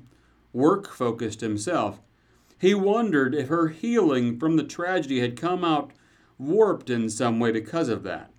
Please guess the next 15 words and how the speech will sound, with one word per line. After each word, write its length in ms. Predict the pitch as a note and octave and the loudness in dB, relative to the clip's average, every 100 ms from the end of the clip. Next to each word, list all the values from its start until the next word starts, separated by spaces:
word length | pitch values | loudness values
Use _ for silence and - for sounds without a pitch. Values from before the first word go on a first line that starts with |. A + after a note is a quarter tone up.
| _ _ - | _ _ 2
like 180 | D#3+ | 2
a 140 | F3 D#3+ | 4 2
bone 580 | C3+ F3 E3+ C#3+ A#2+ A2 | 2 2 4 4 2 0
set 280 | - D#3+ | 0 0
into 280 | D3+ C3 C#3 | 0 0 0
a 60 | A2+ | 2
misshapen 880 | A#2+ D3 C#3+ - D3 F2+ A2 G2 | 2 0 -2 -2 -2 -2 -6 -8
cast. 640 | G2+ C3 G2+ C#2+ - - _ _ _ _ _ _ _ _ _ - | -8 -6 -6 -8 -16 -20 _ _ _ _ _ _ _ _ _ 0
He 220 | F3 F#3+ | 2 6
was 480 | D#3+ C#3+ C3 A#2+ G#2 | 6 6 4 2 -2
the 100 | G#2+ | -6
cast 500 | - D3+ G2+ F2 A2 | -4 -2 -2 -4 -8
in 120 | G2 | -10
this 180 | F2+ - | -10 -10
scenario. 760 | G#2 G2 F2+ F2 E2 D#2+ F#2 | -8 -6 -6 -8 -10 -12 -14